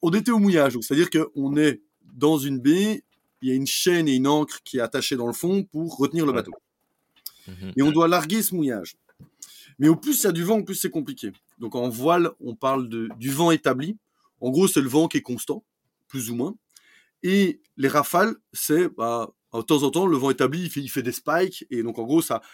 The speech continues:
Speaker 1: ça monte en puissance et puis ça se recalme. Ok ?
Speaker 2: Mhm.
Speaker 1: Et donc l'établi était à, à vingt-cinq, trente-cinq nœuds, quoi. Ce qui est pas mal.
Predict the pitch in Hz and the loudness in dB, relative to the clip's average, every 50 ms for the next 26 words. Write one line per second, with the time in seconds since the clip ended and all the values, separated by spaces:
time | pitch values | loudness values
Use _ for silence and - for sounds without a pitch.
0 | - - - - 165 160 170 185 190 175 180 151 - - - - - 175 190 175 | -20 -8 0 2 2 4 4 2 2 2 0 -2 -2 -6 -6 -4 -2 -2 -2 -4
1 | - - 139 - 143 - - 127 - - 104 95 - - _ _ _ _ _ _ | -6 -10 -10 -8 -6 -6 -8 -8 -10 -10 -10 -12 -12 -14 _ _ _ _ _ _
2 | _ _ _ _ _ _ _ _ _ _ - 127 127 151 196 - - _ - 117 | _ _ _ _ _ _ _ _ _ _ -10 -6 -4 -2 -4 -4 -6 _ -12 -10
3 | 101 95 95 - _ _ _ _ _ - - - - - - - 127 135 143 180 | -10 -10 -10 -12 _ _ _ _ _ -20 -20 -20 -20 -20 -6 -2 2 4 4 4
4 | 185 - 180 175 165 - 147 139 139 160 196 226 233 - - - 123 - - 156 | 2 2 0 0 2 2 -2 -2 -2 -2 -2 -2 -2 -4 -6 -8 -8 -4 -2 -2
5 | 160 180 180 - - - 123 127 147 156 - _ _ _ _ _ _ _ _ _ | -2 -2 -2 -6 -4 -2 0 0 0 0 -2 _ _ _ _ _ _ _ _ _
6 | _ - - 110 110 113 110 104 92 90 90 92 95 95 139 147 143 - - 185 | _ -18 -16 -14 -14 -14 -14 -14 -14 -14 -16 -12 -6 -2 -2 0 0 0 0 0
7 | 185 - - 165 160 - - 170 - - 165 135 - - 85 _ _ _ _ _ | 0 0 -2 -4 -4 -2 -2 -4 -2 -2 -2 -2 -4 -6 -18 _ _ _ _ _
8 | _ - - - - - - - 147 139 - 143 131 123 113 101 90 | _ -18 -18 -18 -18 -10 -4 -2 -2 -2 0 0 0 0 -2 -4 -6